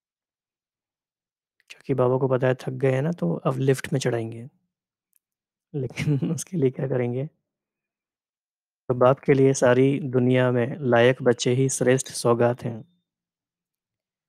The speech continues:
तो बाबा कितनी ऊंची नज़र से बच्चों को देखते हैं। तो देखो कितनी बढ़िया बात कही बाबा ने कि लिफ्ट में चढ़ने के लिए बाप की गिफ्ट बनना, और फिर जो कुछ है, वह भी गिफ्ट में देना पड़ेगा।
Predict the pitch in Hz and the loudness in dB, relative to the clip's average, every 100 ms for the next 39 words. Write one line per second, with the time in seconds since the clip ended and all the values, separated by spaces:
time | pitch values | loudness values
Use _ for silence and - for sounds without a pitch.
0 | _ _ _ _ _ _ - 131 127 139 | _ _ _ _ _ _ -10 -2 0 0
1 | 135 135 135 147 151 127 135 131 131 127 | -2 0 0 2 0 0 0 2 2 0
2 | 131 120 - 127 123 120 - 131 127 151 | 0 0 0 0 0 0 0 -2 0 -4
3 | _ _ _ _ _ _ _ _ _ _ | _ _ _ _ _ _ _ _ _ _
4 | _ _ _ _ _ _ _ _ _ _ | _ _ _ _ _ _ _ _ _ _
5 | _ _ _ _ _ _ _ - 127 127 | _ _ _ _ _ _ _ -4 -2 -2
6 | 139 127 139 143 127 127 120 127 120 123 | -2 -4 -2 0 0 2 4 4 2 -2
7 | - 123 127 120 120 127 139 143 - _ | 0 2 4 4 2 -2 0 0 -2 _
8 | _ - 131 139 - 156 143 139 131 123 | _ -4 0 2 0 2 2 4 4 4
9 | 135 131 131 127 135 127 123 - - 139 | 4 4 4 4 4 6 4 4 -2 -2
10 | 123 135 - 127 123 117 117 - _ _ | 2 0 0 0 2 0 -4 -10 _ _
11 | _ _ _ _ _ _ _ _ _ _ | _ _ _ _ _ _ _ _ _ _
12 | - 131 135 - 127 127 131 151 139 139 | -2 0 2 0 0 2 0 0 2 2
13 | 127 127 131 131 - 135 131 123 120 123 | 2 2 2 0 -2 -4 -2 0 0 0
14 | 127 123 120 135 | 2 0 -2 -6